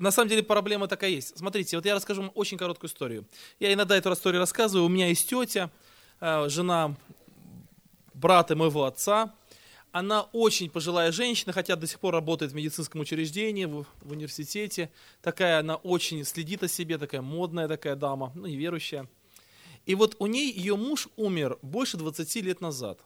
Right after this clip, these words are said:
Дядя Гена, он был военным. И до сих пор, каждый раз, когда о чем бы ни говорила тетя Рита моя, она всегда говорит о своем муже. Вот: «Геночка, Геночка, Геночка».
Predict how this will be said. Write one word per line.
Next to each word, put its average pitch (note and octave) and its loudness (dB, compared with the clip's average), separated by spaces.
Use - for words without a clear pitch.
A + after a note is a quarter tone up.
Дядя C#3+ -6
Гена, G3 -6
он D3+ -8
был D3 -6
военным. E3+ -6
И G#3+ 0
до B3 2
сих - -2
пор, D#4+ 0
каждый C4 -2
раз, G#3 0
когда E3 0
о F3+ 4
чем D4+ -2
бы A#3 0
ни G#3 -2
говорила G3 0
тетя D3+ -4
Рита G#3 -6
моя, D#3+ -4
она E3+ -2
всегда G3 -2
говорит E3+ -2
о D#3+ -4
своем C#3+ -4
муже. C3 -6
Вот: A2 -8
«Геночка, E3 -8
Геночка, D3 -10
Геночка». B2 -12